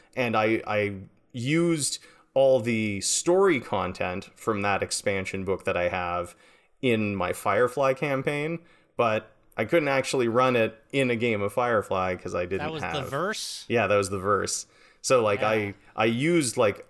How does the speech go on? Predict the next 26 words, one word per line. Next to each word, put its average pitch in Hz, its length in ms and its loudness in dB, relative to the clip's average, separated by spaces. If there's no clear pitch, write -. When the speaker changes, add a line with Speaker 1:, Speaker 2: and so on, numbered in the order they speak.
Speaker 1:
all 113 180 -2
the 113 160 -2
N 117 200 -2
P 110 180 -8
Cs 131 580 0
and 95 180 -4
Speaker 2:
You 151 160 -2
Speaker 1:
story 127 260 2
Speaker 2:
used 262 100 -2
the - 40 0
Speaker 1:
content 202 200 0
in - 40 -2
Speaker 2:
whole 208 200 2
Speaker 1:
that. 180 80 -6
Speaker 2:
meat. 202 600 -6
Speaker 1:
I 101 80 -2
used, 160 420 0
well, 127 140 4
I 123 120 2
didn't, 202 360 0
though. 107 320 -4
I 113 120 2
used 123 480 0
the 117 80 -4
story 123 480 2
meat, 90 340 -10